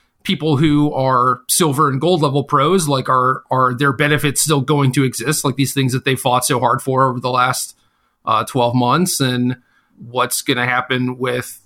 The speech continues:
Asia Pacific and Latin America and stuff like that. I don't know.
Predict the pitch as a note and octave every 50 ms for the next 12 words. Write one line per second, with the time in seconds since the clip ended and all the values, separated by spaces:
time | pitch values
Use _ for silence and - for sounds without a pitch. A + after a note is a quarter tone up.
0 | _ _ _ _ - - C3 A#2+ - B2 B2 - - D#3 D3+ D3 - E3 D3+ D3+
1 | D3 C#3+ B2+ B2+ B2+ C3 B2 B2 B2 B2+ C3+ D#3 F3+ F#3+ F3 - F#3+ F3+ F3 F3
2 | E3 D#3 - - B2+ - - C3 B2 - - G3+ G#3+ G#3+ - D3+ D3+ C#3+ D3+ F3+
3 | A#3 A#3+ E3 B2 B2